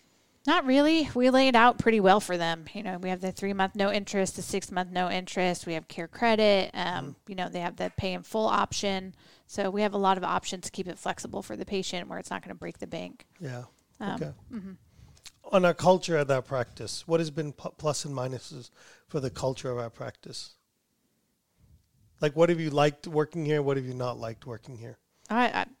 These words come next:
Speaker 1: I love, um, I just like the way everything flows. I like the
Speaker 2: Mm.
Speaker 1: way we have our schedule. Um, I feel like everyone works as a team together.
Speaker 2: Mm-hmm.
Speaker 1: Um,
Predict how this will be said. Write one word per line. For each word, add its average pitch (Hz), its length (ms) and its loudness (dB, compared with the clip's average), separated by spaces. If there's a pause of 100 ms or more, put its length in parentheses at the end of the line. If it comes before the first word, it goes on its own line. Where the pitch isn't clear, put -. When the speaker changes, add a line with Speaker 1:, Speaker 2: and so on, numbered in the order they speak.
(200)
Speaker 1:
I 208 120 0
love, 214 360 4 (100)
um, 185 440 0 (420)
I 202 100 0
just 196 180 -6
like 202 160 2
the 190 100 -4
way 180 200 0
everything 185 340 -6
flows. 185 580 -2 (160)
I 214 40 -2
like 196 160 0
the 190 60 -4
Speaker 2:
Mm. 190 40 -4
Speaker 1:
way 190 120 2
we 180 100 -4
have 180 140 -2
our 180 120 -4
schedule. 180 680 -2 (500)
Um, 175 460 0 (400)
I 202 40 -14
feel 196 240 0
like 180 400 -2
everyone 202 360 -2
works 196 280 -6
as 190 100 -4
a 196 60 -2
team 208 300 -6
together. 202 540 2 (440)
Speaker 2:
Mm-hmm. - 20 -4 (260)
Speaker 1:
Um, 175 80 -18